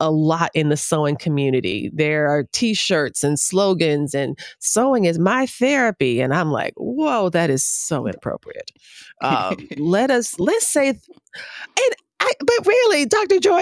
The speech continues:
Speaker 1: and I guess one of the things I might ask is about when you talk about therapy for Black girls, it really puts therapy right up front.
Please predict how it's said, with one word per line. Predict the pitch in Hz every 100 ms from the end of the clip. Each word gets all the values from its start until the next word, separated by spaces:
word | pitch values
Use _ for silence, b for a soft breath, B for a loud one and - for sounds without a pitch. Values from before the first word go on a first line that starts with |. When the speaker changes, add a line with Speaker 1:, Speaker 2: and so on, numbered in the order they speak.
| 302
Speaker 1:
and | 311
I | 285
guess | 285 381
one | 370 370
of | 339
the |
things | - 247
I | 240 220
might | 208 -
ask | 262 392 330 247
is | 220
about | 220 214 202 185
when | 202
you |
talk | 208 311
about | 349 294 175
therapy | - 214 214 190
for | 175 175
Black | 160 180 208
girls, | 185 175
it | 180 143
really | 180 302 381
puts | - 240 - -
therapy | 220 262 185
right | 156 156 247
up | - -
front. | - 214 -